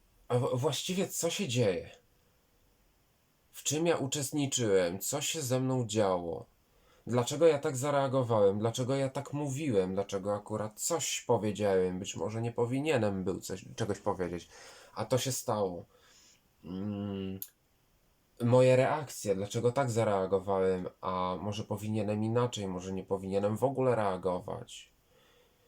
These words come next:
E, totalny bezruch. Czyli tutaj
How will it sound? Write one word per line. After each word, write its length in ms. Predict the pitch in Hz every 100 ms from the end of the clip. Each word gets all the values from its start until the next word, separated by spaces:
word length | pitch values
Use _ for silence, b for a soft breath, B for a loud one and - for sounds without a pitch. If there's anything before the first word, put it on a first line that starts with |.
| b -
E, 1000 | - 101 101 98 98 95 95 92 95 95 95
totalny 420 | 120 123 110 98
bezruch. 640 | 98 113 98 87 78 - - b b b b _ _ _ _ _ _ _ _ - B
Czyli 240 | - 113 107
tutaj 460 | 139 151 135 131